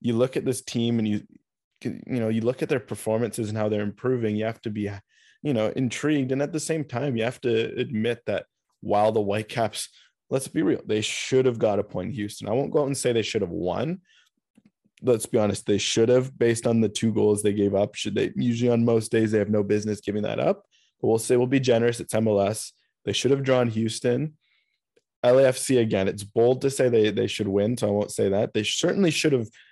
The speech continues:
at least been more, closer to a draw than they were. Maybe if Christian Dajome is a little more decisive on that two-on-one he has, choosing to pass or shoot earlier or, or whatnot, and maybe the Whitecaps ha-, have more of a chance to, to grab a point.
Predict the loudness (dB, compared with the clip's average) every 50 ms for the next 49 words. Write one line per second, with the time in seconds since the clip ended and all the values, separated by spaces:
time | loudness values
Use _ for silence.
0 | _ _ _ _ -4 -2 0 0 0 0 0 0 0 2 4 4 4 4 2 2
1 | 0 -4 -4 0 2 2 2 2 0 0 2 2 2 2 2 4 4 4 6 4
2 | 4 4 2 2 2 4 4 4 4 4 2 2 2 2 0 0 -2 -4 -4 -4
3 | -2 0 0 0 2 2 2 2 2 2 2 0 -2 -6 -18 -20 _ _ -4 0
4 | 2 2 4 4 2 2 0 0 0 2 2 2 2 2 0 0 2 2 2 2
5 | 0 -2 -2 -2 -2 0 0 2 2 2 2 2 0 2 2 0 0 0 -2 -4
6 | -4 -2 -2 0 0 0 -2 -2 -2 -2 0 2 2 2 0 -2 -4 -4 -4 -4
7 | -4 -2 0 2 2 4 4 4 4 4 4 4 2 2 0 -4 -10 -18 -20 -20
8 | -20 _ -4 -2 0 2 2 0 0 0 0 0 0 0 0 0 2 2 2 2
9 | 2 2 2 0 0 -2 -6 _ _ _ _ _ _ _ -2 0 2 4 2 2
10 | 2 0 0 0 0 0 0 -2 -2 0 0 -2 -2 0 0 2 2 2 2 0
11 | -2 -2 -2 -2 -2 -4 -4 -6 -4 -4 -4 -2 -4 -4 -2 0 0 0 -2 -4
12 | -6 _ -2 0 0 0 -2 -4